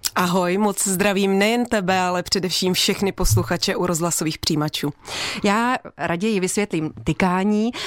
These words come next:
Speaker 2: A Andrea je ta, která má neustále přehled o aktuálních tématech, dění v regionu a také pohybu zajímavých lidí.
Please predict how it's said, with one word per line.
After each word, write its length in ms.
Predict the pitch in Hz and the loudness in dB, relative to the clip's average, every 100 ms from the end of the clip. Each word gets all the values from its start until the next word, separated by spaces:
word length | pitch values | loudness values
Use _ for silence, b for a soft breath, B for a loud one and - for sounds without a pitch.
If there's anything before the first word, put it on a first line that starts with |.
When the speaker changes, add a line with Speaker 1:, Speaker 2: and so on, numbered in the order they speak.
| 294 B | -6 B
Speaker 2:
A 200 | 180 180 | 0 0
Andrea 360 | 190 214 214 | 0 2 0
je 160 | 214 208 | 0 0
ta, 220 | 208 208 | 0 -2
která 380 | - 208 190 185 | -2 -2 0 0
má 260 | 190 175 | 0 0
neustále 800 | 160 185 254 214 233 202 202 196 | 0 0 0 0 0 0 0 -2
přehled 380 | 202 208 196 185 | -2 -2 0 -2
o 80 | 175 | -2
aktuálních 580 | 175 202 202 190 170 160 | -2 -2 0 0 -2 -2
tématech, 540 | - 202 185 190 185 | -2 0 0 0 0
dění 300 | 165 190 180 | 2 2 2
v 60 | 160 | 0
regionu 460 | 190 202 202 202 175 | 0 0 2 2 0
a 140 | 143 | -2
také 260 | 170 180 170 | -4 -4 -2
pohybu 540 | 208 190 247 196 185 | 0 2 2 0 -2
zajímavých 560 | 175 175 190 170 - 202 | 0 0 0 0 -4 0
lidí. 360 | 220 214 247 | 0 2 0